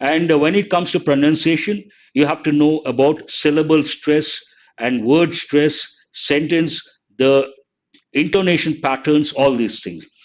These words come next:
Syllable, for example, if you take the word English, English has two syllables, English, two syllables. Interesting, interesting, there are four syllables. These are known as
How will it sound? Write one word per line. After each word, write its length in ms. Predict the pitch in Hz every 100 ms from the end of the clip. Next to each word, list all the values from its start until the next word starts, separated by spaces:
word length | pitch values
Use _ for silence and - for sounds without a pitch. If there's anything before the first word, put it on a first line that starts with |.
| - - -
Syllable, 520 | - 196 254 175 139
for 160 | 139 185
example, 420 | 175 202 208 202
if 120 | 175
you 80 | 170
take 280 | - 180 170
the 100 | 156
word 300 | 160 165 - _ -
English, 680 | 202 202 139 104 - - - _ _ _
English 360 | 131 170 220 233
has 240 | 202 180
two 180 | - 247
syllables, 640 | 240 180 156 120 104 95 - _ -
English, 1000 | 180 233 - - 117 120 147 143 - - _ _ -
two 140 | 240
syllables. 560 | - 151 127 98 90 - _ _ _ _ -
Interesting, 1000 | 170 175 180 175 180 - 160 120 90 - _ _ _ -
interesting, 1300 | 170 214 - 170 190 180 135 165 - - 151 123 95
there 140 | 127 151
are 120 | 147
four 200 | - 202
syllables. 540 | 202 - 139 104 95 - - - -
These 280 | - 185 247
are 100 | 226
known 320 | 170 151 175 156
as 400 | 135 160 -